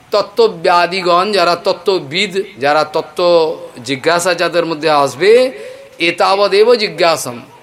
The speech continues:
প্রশ্ন যদি করতে হয় এটাই করতে হয়, কে আমি, কেনে মরি, যার উত্তাপত্তা ইত্যাদি এইসব প্রশ্নগুলি বাস্তবিক প্রশ্ন।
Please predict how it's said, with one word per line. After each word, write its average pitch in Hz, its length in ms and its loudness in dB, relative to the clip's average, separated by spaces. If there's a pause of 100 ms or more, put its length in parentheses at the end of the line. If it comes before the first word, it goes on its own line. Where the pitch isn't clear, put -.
(120)
প্রশ্ন 214 340 0
যদি 254 180 -2
করতে 190 360 -4
হয় 175 220 0
এটাই 165 240 -4
করতে 127 320 -10
হয়, 101 180 -16 (840)
কে 175 140 2
আমি, 160 500 -2 (460)
কেনে 156 280 0
মরি, 156 260 -2
যার 147 240 2
উত্তাপত্তা 151 540 -2
ইত্যাদি 185 400 -2
এইসব 170 320 -2
প্রশ্নগুলি 143 560 -6
বাস্তবিক 147 480 -4
প্রশ্ন। 143 480 -8